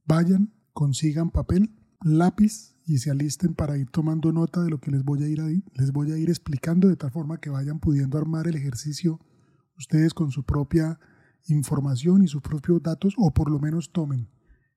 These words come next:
la especificación de lo que vamos a hablar para que después puedan llevar eso a, a su caso real o a su situación real como empresa.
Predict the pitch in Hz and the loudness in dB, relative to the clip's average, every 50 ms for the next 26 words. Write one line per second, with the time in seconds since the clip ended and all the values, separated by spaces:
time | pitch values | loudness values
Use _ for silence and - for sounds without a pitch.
0 | _ _ - 147 127 - - 147 127 143 131 143 - 151 139 127 139 143 147 175 | _ _ 0 0 0 0 -2 -2 -2 -4 -6 -6 -6 -4 -4 -2 -2 0 4 4
1 | 180 180 - - 147 139 143 165 185 - - 202 208 202 185 185 - _ _ _ | 4 4 4 0 -4 -4 -2 -2 0 2 2 4 4 4 2 0 -4 _ _ _
2 | _ _ _ _ _ _ _ _ - 151 143 139 - - 147 143 143 127 - - | _ _ _ _ _ _ _ _ 0 0 0 0 0 -2 -2 -2 -2 -2 0 2
3 | 147 139 - - 170 156 156 160 151 156 139 139 139 139 147 147 131 170 165 175 | 2 2 2 0 0 0 0 0 0 -2 -2 -2 -2 -4 -6 -8 -10 -10 -12 -12
4 | - _ _ _ _ _ _ - - 151 156 - - - 135 - - 139 - - | -14 _ _ _ _ _ _ -6 -4 -4 -4 -6 -4 -4 -4 -2 -2 -4 -2 -2
5 | 147 131 139 151 - 165 156 143 147 160 175 196 208 _ - 160 151 139 127 - | -2 -2 -2 -4 -2 -2 -2 -2 0 0 0 0 -2 _ -4 -2 -2 -2 -4 -4
6 | - 143 143 139 127 - - 151 139 - 151 143 123 - 147 135 135 135 147 156 | -4 -4 -2 -2 -4 -4 -6 -8 -6 -4 -6 -6 -6 -6 -8 -8 -8 -8 -8 -8
7 | 156 151 151 151 - - - 151 151 139 135 135 127 123 - - 151 139 - - | -6 -6 -8 -8 -6 -4 -2 -2 0 0 0 0 0 0 0 -2 -2 -2 -4 -8
8 | _ | _